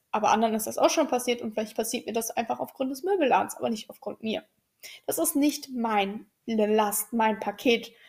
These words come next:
was mir z-, es passiert. Okay, es passiert. Dann dachte ich mir, hm, was ist denn jetzt, warum passiert das? Da dachte ich mir so, okay, vielleicht einfach, weil was Besseres daraus kommt.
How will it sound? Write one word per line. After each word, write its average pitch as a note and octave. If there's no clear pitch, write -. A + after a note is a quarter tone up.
was -
mir A#3+
z-, -
es D#4
passiert. G#4
Okay, F4+
es -
passiert. D#4+
Dann C#4
dachte D4
ich C#4+
mir, C#4+
hm, D4
was A#3
ist B3
denn A3+
jetzt, A3
warum A#3+
passiert G3
das? -
Da -
dachte G3
ich -
mir G#3+
so, G#3+
okay, A3
vielleicht A#3
einfach, G#3+
weil G#3+
was E4
Besseres E4
daraus G#3+
kommt. A3